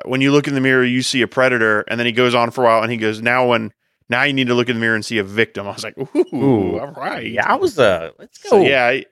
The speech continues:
Speaker 1: it was good. It was a good promo. It, it, I enjoyed it.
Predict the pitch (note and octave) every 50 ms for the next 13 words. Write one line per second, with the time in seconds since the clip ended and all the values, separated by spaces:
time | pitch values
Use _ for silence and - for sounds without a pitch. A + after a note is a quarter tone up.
0 | _ _ - - G#3+ B3+ A#3 G3 G3+ A#3+ A#3 G3+ F#3+ G3+ A3+ G#3+ F#3+ G#3 F3 -
1 | F3+ F3 F3 E3+ E3+ F3+ E3+ - - _ - A2 - _ _ - C#3 D#3 F#3+ F#3
2 | D#3+ D3 D#3+ E3 E3+ E3+ E3 E3